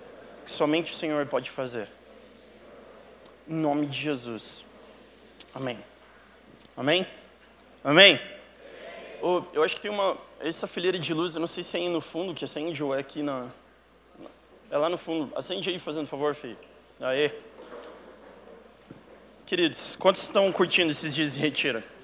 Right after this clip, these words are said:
Amém? Legal, a gente fica muito feliz, né?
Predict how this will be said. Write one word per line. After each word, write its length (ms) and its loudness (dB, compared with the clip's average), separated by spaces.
Amém? 220 8
Legal, 180 6
a 60 6
gente 100 -4
fica 160 -2
muito 220 -2
feliz, 560 0
né? 260 0